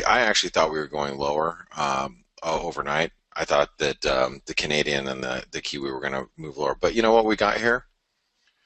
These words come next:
Shoot, you know what it is? Damn it, damn it, damn it, damn it, damn it, damn it, damn it, damn it, damn it, damn it. Uh, that's a Garley. I'm shorting more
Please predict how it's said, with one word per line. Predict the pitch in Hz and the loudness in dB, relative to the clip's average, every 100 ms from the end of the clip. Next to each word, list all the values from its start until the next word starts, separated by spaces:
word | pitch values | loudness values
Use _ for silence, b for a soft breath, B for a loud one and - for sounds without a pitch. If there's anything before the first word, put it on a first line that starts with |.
| b b b b b | b b b b b
Shoot, | - - 69 - | 2 4 2 0
you | 80 | 0
know | 80 | 2
what | 80 80 | 4 4
it | 76 | 6
is? | 82 87 - | 6 8 6
Damn | - - - - | 4 -2 -6 -6
it, | - - | 0 0
damn | - 69 | 0 -6
it, | 67 | -6
damn | 69 69 | -6 -4
it, | 69 | -4
damn | 69 67 | -4 -4
it, | |
damn | 69 67 | -4 -6
it, | 67 | -4
damn | 71 67 | -4 -6
it, | |
damn | 64 69 | -4 -4
it, | 67 | -4
damn | 71 69 | -2 -4
it, | 67 | -2
damn | 71 67 | -2 -2
it, | - | -4
damn | 78 73 | -4 -2
it. | 71 - - _ _ _ _ _ _ _ _ _ | -2 -4 -20 _ _ _ _ _ _ _ _ _
Uh, | 78 71 | 2 4
that's | 92 92 | 4 4
a | 73 | 4
Garley. | 76 73 69 69 | 4 4 4 0
I'm | - 87 | -2 2
shorting | - 92 80 76 | 4 6 4 2
more | 73 76 73 | 2 4 2